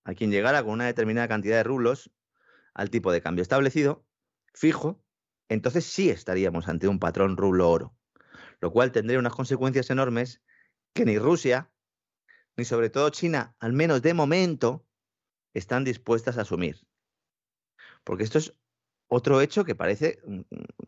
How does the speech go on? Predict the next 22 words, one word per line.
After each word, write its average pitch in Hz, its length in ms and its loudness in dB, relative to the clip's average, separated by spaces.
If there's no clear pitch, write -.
que 110 80 -4
pasa 113 240 0
desapercibido 117 640 0
y 98 80 2
es - 200 -8
importantísimo. 104 920 0
China 165 460 0
tiene 139 220 2
cerca 151 340 0
de 123 60 0
un 143 160 -2
billón 120 360 2
de 117 100 4
dólares 131 520 0
como 101 180 0
reservas 110 400 -2
en 101 60 -6
moneda 95 200 -2
extranjera. - 520 -8
Billón 131 300 4
con 135 240 2
B, 175 320 0